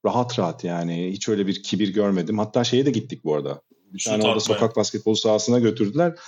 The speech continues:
Speaker 1: Beraber şut attık. Maalesef fotoğrafım yok. Yani ona çok üzüldüğüm bir şey. Aynı yerde şut attık falan geldi. Hatta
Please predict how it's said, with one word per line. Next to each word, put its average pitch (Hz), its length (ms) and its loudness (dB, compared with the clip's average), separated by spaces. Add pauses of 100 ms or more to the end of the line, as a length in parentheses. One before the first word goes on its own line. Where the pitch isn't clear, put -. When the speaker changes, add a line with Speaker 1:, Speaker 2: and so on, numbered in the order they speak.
(220)
Speaker 1:
Beraber 113 300 4
şut - 200 0
attık. 123 260 0
Maalesef 143 360 2
fotoğrafım 120 420 2
yok. - 280 -2 (160)
Yani 95 140 2
ona 101 160 0
çok 113 160 -2
üzüldüğüm 107 340 2
bir 98 60 0
şey. 147 260 -2 (100)
Aynı 123 280 2
yerde 113 460 2
şut - 180 -4
attık 104 260 0
falan 104 320 0
geldi. 98 280 2
Hatta 90 440 -4